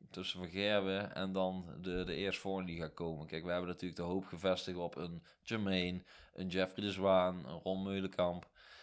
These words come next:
En, eh, ja, goed, die, die, die pre-, presteren wel goed. Hier en daar, maar nog niet dusdanig de, de prestaties wat het, wat in de picture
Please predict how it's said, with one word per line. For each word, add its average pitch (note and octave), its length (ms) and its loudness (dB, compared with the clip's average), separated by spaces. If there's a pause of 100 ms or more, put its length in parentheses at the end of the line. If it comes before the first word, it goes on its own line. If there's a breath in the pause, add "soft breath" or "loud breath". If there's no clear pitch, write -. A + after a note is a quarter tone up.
(180 soft breath)
En, E2+ 480 -2
eh, E2 800 -4
ja, - 220 -4
goed, C3 260 -10
die, G#2 140 -4
die, G2+ 160 -6
die G2+ 160 -6
pre-, G2+ 240 -12 (200)
presteren F#3 500 -2
wel F#2+ 140 6
goed. - 540 -6
Hier G2+ 200 -4
en G2 60 -2
daar, G2+ 140 0
maar A2 100 -2
nog G#2 100 -4
niet F#3 300 -2 (160)
dusdanig C3 580 6
de, A2 200 0
de G#2 320 0 (160)
prestaties A2 680 -2
wat A2 160 6
het, G#2+ 300 -4 (720 loud breath)
wat A#2 380 6
in A#2+ 100 0
de G#2 80 0
picture A2+ 480 4